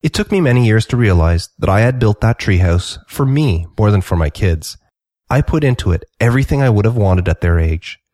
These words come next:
If I would have looked closer, I might have noticed that they were excited not at the idea, but because of my excitement.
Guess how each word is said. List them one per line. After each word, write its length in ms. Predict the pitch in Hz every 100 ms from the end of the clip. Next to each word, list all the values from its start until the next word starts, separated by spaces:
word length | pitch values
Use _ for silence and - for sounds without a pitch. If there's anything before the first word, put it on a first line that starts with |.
| _ -
If 100 | 175
I 100 | 196
would 140 | 214
have 100 | 131
looked 200 | 120 -
closer, 540 | - 85 - 87 90 _ -
I 60 | 139
might 160 | 175
have 120 | 170
noticed 480 | 131 98 92 - -
that 120 | 120
they 100 | 151
were 160 | 175 170
excited 520 | - - 107 101 95
not 180 | 113 165
at 100 | 180
the 140 | 107
idea, 440 | 87 90 90 82 92 _ _ _ -
but 120 | 151
because 280 | 160 160 123
of 80 |
my 200 | 95 95
excitement. 580 | 151 - - 85 80 82